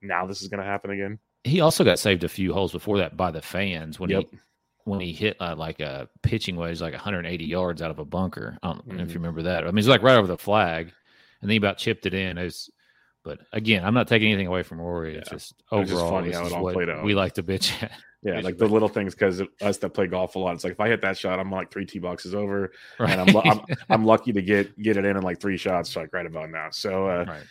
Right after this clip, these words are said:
Speaker 1: yeah, and that completely ruins your entire round with that triple bogey we just had. So,
Speaker 2: Correct.
Speaker 1: yeah, that, that's where I get a little bitter on those things.
Speaker 2: Yep.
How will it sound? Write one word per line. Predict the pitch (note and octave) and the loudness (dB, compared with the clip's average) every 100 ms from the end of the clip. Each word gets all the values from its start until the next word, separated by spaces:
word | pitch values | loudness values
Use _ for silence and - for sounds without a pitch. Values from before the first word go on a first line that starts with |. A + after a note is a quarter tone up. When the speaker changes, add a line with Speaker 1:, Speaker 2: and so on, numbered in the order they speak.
| - - | -14 -6
Speaker 1:
yeah, | F#2 D#2 | -4 -4
and | F2+ | -4
that | F2+ F2 | -4 -4
completely | - G#2 G2+ | -4 0 0
ruins | F2+ F#2+ F2 | 0 0 -2
your | F2+ | -4
entire | D#2+ F#2 E2 | -2 -2 0
round | E2+ D#2 D#2+ | -4 -4 -8
with | D#2 | -6
that | D#2 - | -6 -4
triple | - F2 | -6 -4
bogey | F2 E2+ D#2+ | -4 -4 -6
we | D#2+ | -12
just | D#2 D#2 | -12 -10
had. | C#2+ D2+ _ | -10 -12 _
So, | - G2+ E2 - - | -10 -8 -8 -12 -10
Speaker 2:
Correct. | D#2+ D#2 - | -10 -10 -12
Speaker 1:
yeah, | E2+ - _ | -12 -12 _
that, | G#2 G2 | -6 -2
that's | G#2 A#2 B2 | 4 4 6
where | G2+ | 2
I | G2+ | 2
get | F#2 - | 0 0
a | |
little | G2 E2+ | 0 4
bitter | G#2 G2 F2+ | 4 4 2
on | E2+ | -4
those | F#2+ - | -8 -10
things. | F2+ E2 F#2 - - - _ | -10 -10 -14 -18 -20 -20 _
Speaker 2:
Yep. | - | -10